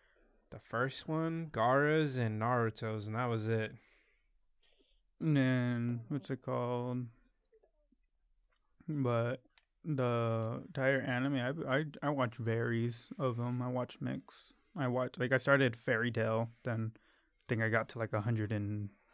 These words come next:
Speaker 2: one, and I stopped. Lately, I've been starting anime, but haven't been finishing 'em.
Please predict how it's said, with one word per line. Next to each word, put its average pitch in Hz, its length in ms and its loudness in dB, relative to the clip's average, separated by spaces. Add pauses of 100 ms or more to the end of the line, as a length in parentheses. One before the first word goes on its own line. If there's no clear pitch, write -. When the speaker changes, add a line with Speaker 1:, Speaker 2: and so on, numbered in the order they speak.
(640)
Speaker 2:
one, 110 560 2 (160)
and 117 120 -2
I 107 80 -6
stopped. - 680 -6 (1200)
Lately, 117 380 2
I've 107 100 2
been 107 120 -2
starting 107 360 -4
anime, 104 340 -2
but 101 120 -4
haven't 107 260 -4
been 107 140 -4
finishing 113 460 -4
'em. 113 300 -2